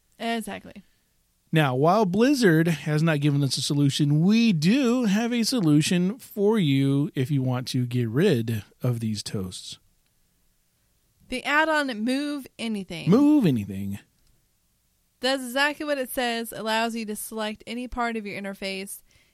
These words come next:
Speaker 1: and move it around, resize it, or even hide it completely. So you can use this add-on to hide the alerts. So the command that you would use, slash move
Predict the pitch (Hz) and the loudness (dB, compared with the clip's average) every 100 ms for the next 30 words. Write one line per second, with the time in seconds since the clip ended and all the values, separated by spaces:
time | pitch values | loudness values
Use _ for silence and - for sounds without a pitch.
0 | _ 190 175 180 247 294 285 254 240 233 | _ -12 -10 -6 -6 -6 -4 -4 -4 -4
1 | 233 208 240 247 254 214 208 214 214 196 | -6 -8 -8 -6 -4 -4 -4 -6 -8 -8
2 | 202 208 202 196 202 220 208 - - 175 | -10 -10 -10 -12 -8 -6 -6 -10 -14 -14
3 | 190 180 175 - 214 _ _ _ _ _ | -12 -14 -16 -20 -20 _ _ _ _ _
4 | _ _ - - 262 247 302 294 269 311 | _ _ -12 -4 -2 -2 -6 -6 -6 -4
5 | 339 269 233 226 262 254 208 196 202 214 | -4 -6 -8 -2 -2 -2 -6 -6 -8 -10
6 | 226 - 226 226 220 196 185 180 202 185 | -10 -8 -6 -4 -6 -8 -10 -10 -10 -10
7 | - - _ _ - 247 233 220 240 254 | -14 -20 _ _ -4 -2 -2 -4 -6 -6
8 | 294 330 330 - 302 262 220 254 277 285 | -4 -6 -6 -4 -4 -6 -6 -6 -6 -6
9 | 285 - _ _ - - 262 262 269 - | -10 -14 _ _ -10 -6 -2 0 0 -4
10 | 208 226 262 302 320 311 | -4 -2 -2 -4 -8 -10